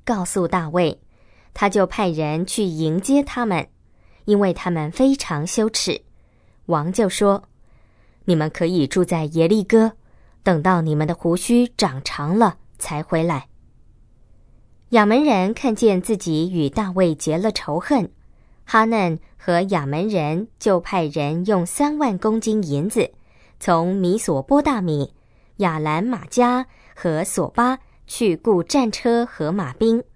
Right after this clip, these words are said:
他们雇了三万二千辆战车，以及马加王和他的军队，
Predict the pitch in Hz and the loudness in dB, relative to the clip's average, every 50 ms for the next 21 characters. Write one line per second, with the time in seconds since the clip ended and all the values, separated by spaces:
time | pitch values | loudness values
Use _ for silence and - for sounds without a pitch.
0 | _ _ _ _ _ _ _ _ _ _ _ _ - 226 202 190 180 175 170 170 | _ _ _ _ _ _ _ _ _ _ _ _ 0 2 2 4 2 0 0 0
1 | - 214 190 170 160 156 147 156 - - 285 294 302 294 294 302 269 220 170 - | 2 2 2 2 2 0 -2 -4 -2 0 2 2 2 2 0 0 0 0 -2 0
2 | - 220 202 180 - - 226 208 214 214 208 180 170 175 - 208 180 170 170 - | 0 2 2 2 0 -2 -2 0 0 0 0 0 -2 -2 -2 -2 -2 -2 -4 -2
3 | - 233 220 226 226 - - _ _ - - _ _ - 190 175 - 190 190 196 | 0 0 2 2 0 -2 -8 _ _ -20 -20 _ _ -4 -4 -4 -2 0 0 0
4 | 214 233 226 208 170 151 - - 269 277 285 277 233 170 143 143 160 190 226 - | 0 0 -2 -4 -4 -6 -2 2 2 4 4 4 2 0 0 0 0 -2 -4 -6
5 | _ - - - 147 143 160 - - 208 190 170 160 - - 247 254 254 247 262 | _ -14 -6 -4 -2 -2 -2 -2 -4 -6 -4 -4 -4 -2 0 0 0 2 2 2
6 | 196 151 - - | 2 2 0 -6